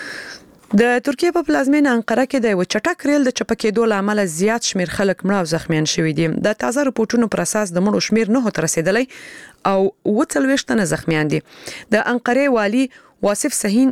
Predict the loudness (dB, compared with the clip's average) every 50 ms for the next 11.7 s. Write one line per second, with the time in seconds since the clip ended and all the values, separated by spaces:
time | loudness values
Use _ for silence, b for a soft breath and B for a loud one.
0 | 0 0 2 4 4 6 6 6 4 4 2 0 -4 _ -6 -4 -2 0 0 0
1 | 0 0 0 0 0 0 -2 0 2 2 4 4 2 2 0 0 0 -2 -2 -2
2 | -2 -2 -2 0 0 0 -2 -2 -2 0 0 0 0 B B B B B B B
3 | 2 2 4 4 2 2 2 2 4 2 2 2 2 2 2 2 2 0 -2 -2
4 | 0 2 2 2 2 0 -6 B B B B B _ 0 2 2 2 2 2 2
5 | 2 0 -2 -4 -6 -2 0 2 2 2 2 0 -2 -4 -2 -2 -2 -2 0 -2
6 | -2 -2 -2 0 0 0 0 -2 B B B B B B -2 0 0 2 2 2
7 | 2 0 0 -2 -4 -4 -4 -2 0 0 0 0 0 -2 -2 -2 -4 -6 -4 -4
8 | -4 -4 -4 -4 -4 -4 -4 -2 0 0 2 2 2 0 0 -2 -4 B B B
9 | B B B B B B B B 0 2 2 2 2 2 2 0 -4 -2 0 0
10 | 0 2 2 2 2 2 0 -2 -2 -2 0 0 2 2 0 0 -2 -2 -2 -2
11 | -2 -4 -6 -8 -2 0 0 0 0 0 -2 -2 -2 -4